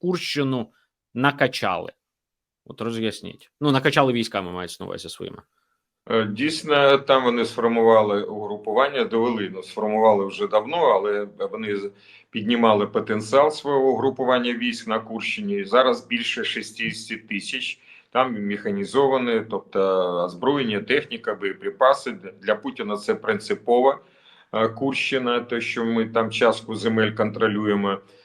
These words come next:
Speaker 2: Е, він, е, по-своєму готується до, е, перево-, перемовин відносно зупинення ведення бойових дій. І, е,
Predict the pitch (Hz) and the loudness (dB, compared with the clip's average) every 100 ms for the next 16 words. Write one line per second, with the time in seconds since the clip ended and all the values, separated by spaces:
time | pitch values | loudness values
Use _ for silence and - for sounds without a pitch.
0 | _ - 98 98 98 98 90 87 87 104 | _ -4 0 2 2 0 -6 -10 -4 -2
1 | 101 95 95 92 110 113 - 117 135 139 | -2 0 0 0 2 0 2 2 2 4
2 | 131 131 135 127 123 110 113 110 107 - | 2 2 0 0 0 4 6 6 4 -4
3 | 104 101 107 107 113 113 110 110 113 - | -12 -6 -4 2 4 4 2 0 0 -2
4 | 120 113 113 113 110 110 104 98 104 104 | 2 4 4 2 2 -2 -6 -12 -14 -12
5 | 104 107 98 104 113 104 101 104 101 101 | -10 -10 -10 -10 -8 -6 -4 -4 -2 -4
6 | 101 101 95 101 101 101 95 107 101 - | -4 -8 -2 0 0 -2 -8 -8 -8 -10
7 | - - - _ - 104 107 107 107 101 | -20 -20 -20 _ -6 -2 0 0 2 4
8 | 101 95 98 98 98 | 4 4 2 2 0